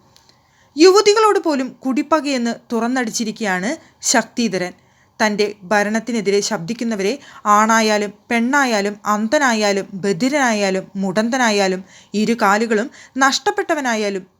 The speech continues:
തെരുവിൽ അനധികൃത താൽക്കാലിക കോട്ടകൾ പണിതോ മനുഷ്യത്വ സ്വാതന്ത്ര്യം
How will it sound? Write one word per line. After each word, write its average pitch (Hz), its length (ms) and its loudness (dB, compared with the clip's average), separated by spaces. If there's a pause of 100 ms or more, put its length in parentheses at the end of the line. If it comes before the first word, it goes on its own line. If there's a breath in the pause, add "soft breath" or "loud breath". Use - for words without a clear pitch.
തെരുവിൽ 214 360 -2 (280 loud breath)
അനധികൃത 311 580 2 (240)
താൽക്കാലിക 233 560 -2 (140)
കോട്ടകൾ 208 480 -4
പണിതോ 208 440 -6 (300 loud breath)
മനുഷ്യത്വ 226 580 0 (140)
സ്വാതന്ത്ര്യം 226 640 0